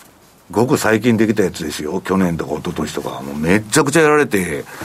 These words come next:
「どうしたらいいんですか？」って聞いてくんですけど、そんなもん知るかという話ですよ。損する前に相談してくれと、本当。で、出てからね、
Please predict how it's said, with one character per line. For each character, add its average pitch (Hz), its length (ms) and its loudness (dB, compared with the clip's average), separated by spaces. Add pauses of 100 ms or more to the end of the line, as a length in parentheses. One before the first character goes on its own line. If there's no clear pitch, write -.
(180)
「ど 156 260 6
う 220 40 6
し - 60 4
た 208 80 4
ら 151 80 4
い 127 80 4
い 131 40 6
ん 131 60 4
で 113 80 6
す - 80 0
か？」 107 80 2
っ - 20 0
て - 60 -10
聞 - 200 -4
い - 20 -6
て 175 80 4
く 143 100 4
ん 127 60 4
で 92 100 2
す - 60 -10
け 85 80 -10
ど、 82 240 -10
そ 143 160 0
ん - 20 2
な 214 60 4
も - 60 4
ん - 20 -2
知 - 240 2
る 277 100 6
か 226 140 4
と 71 100 -6 (840)
い 160 40 4
う 208 120 6
話 185 400 4
で 120 100 6
す 87 140 -8
よ。 67 240 -6 (580)
損 277 320 4
す 190 100 0
る 233 100 6
前 240 200 4
に 214 100 6
相 143 200 6
談 139 160 4
し 120 40 -6
て 143 60 2
く 120 80 4
れ 101 80 0
と、 - 80 -8
本 76 180 -8 (960)
当。 92 80 2
で、 80 200 2
出 120 60 4
て 262 140 4
か 151 120 4
ら 92 120 0
ね、 104 320 -2